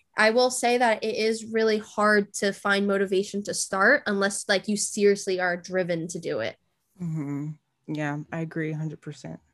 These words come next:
Speaker 1: Mm-hmm.
Speaker 2: I know that your business is currently closed. What is the name? 'Cause I don't wanna say it wrong.
Speaker 1: <laughs> It's Drizzy Threads Apparel.
Speaker 2: Okay, Drizzy Threads Apparel.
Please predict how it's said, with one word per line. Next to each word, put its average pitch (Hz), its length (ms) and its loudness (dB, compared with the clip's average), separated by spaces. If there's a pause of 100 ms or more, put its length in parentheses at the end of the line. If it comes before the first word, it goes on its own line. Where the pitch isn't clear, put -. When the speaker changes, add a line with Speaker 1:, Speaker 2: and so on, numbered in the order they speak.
Speaker 1:
Mm-hmm. 196 340 -8 (580)
Speaker 2:
I 208 60 2
know 220 180 6
that 233 160 4
your 269 140 2
business 214 420 4
is 208 160 -4
currently 175 340 0
closed. 170 340 0
What 254 140 8
is 381 180 4
the 247 80 6
name? 170 320 6
'Cause 170 140 0
I 180 60 4
don't 185 120 4
wanna 156 160 4
say 151 220 -2
it 143 80 -2
wrong. 147 360 -2 (120)
Speaker 1:
<laughs> - 140 -2
It's 269 560 8
Drizzy 254 340 8
Threads 214 260 6
Apparel. 202 540 0
Speaker 2:
Okay, 170 260 0
Drizzy 202 640 2 (140)
Threads 165 520 2
Apparel. 151 720 0